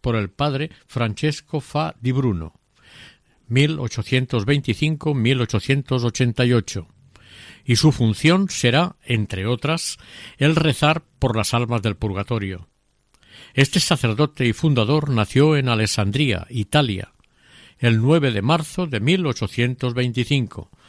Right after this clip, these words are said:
dentro de una noble familia piamontesa. Era el menor de doce hermanos que quedaron huérfanos de madre cuando Francesco tenía nueve años. Con quince años, Francesco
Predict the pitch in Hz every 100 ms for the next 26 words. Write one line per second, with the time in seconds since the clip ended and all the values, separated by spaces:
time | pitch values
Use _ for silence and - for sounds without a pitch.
0 | - - _ 117 156 160 170 170 120 143
1 | 151 123 147 160 156 151 - 104 135 143
2 | 139 143 131 123 120 110 147 127 - 80
3 | _ _ _ _ - - - 113 120 139
4 | 127 113 120 185 185 143 127 147 160 139
5 | 135 139 143 175 - 139 113 107 127 139
6 | 131 151 135 - 143 143 143 143 151 131
7 | 156 - - - _ _ 139 131 131 -
8 | 165 139 147 - - 151 120 110 139 117
9 | 127 101 95 90 90 110 - - _ _
10 | _ _ _ _ _ _ _ - - _
11 | _ _ _ _ 127 120 - 175 175 156
12 | 127 117 104 160 - - _ _ _ -
13 | 113 104 - 165 - - 135